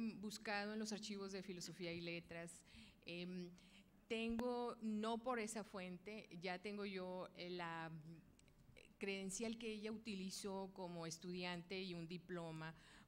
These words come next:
por, este, haber realizado estudios en los años cincuentas. Eh, sin embargo, sus poesías definitivamente ni textos están ahí. Eso yo ya lo investigué,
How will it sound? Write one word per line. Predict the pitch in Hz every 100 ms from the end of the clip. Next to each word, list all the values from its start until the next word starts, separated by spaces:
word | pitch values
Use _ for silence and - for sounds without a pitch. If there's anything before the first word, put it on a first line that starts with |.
| -
por, | 175 175 175 175
este, | 165 - 170 - - 170 160
haber | 165 170
realizado | 185 180 185 170
estudios | 175 - 202 190 185 180 -
en | 180
los | 165 175
años | 175 170
cincuentas. | 175 160 202 196 185 160 151 - - - - - - -
Eh, | 180 190 185
sin | 208
embargo, | 196 202 208 214
sus | 226 214 -
poesías | 214 196 226 233
definitivamente | 226 214 202 190 214 220 208 202 208
ni | 208 175
textos | 190 180 - 190
están | 180 - 170
ahí. | 165 135 135 - - -
Eso | - 170 190
yo | 185 180
ya | 175 175
lo | 175 175 165 151 151 147
investigué, | 151 160 165 165 175 160 165 165 165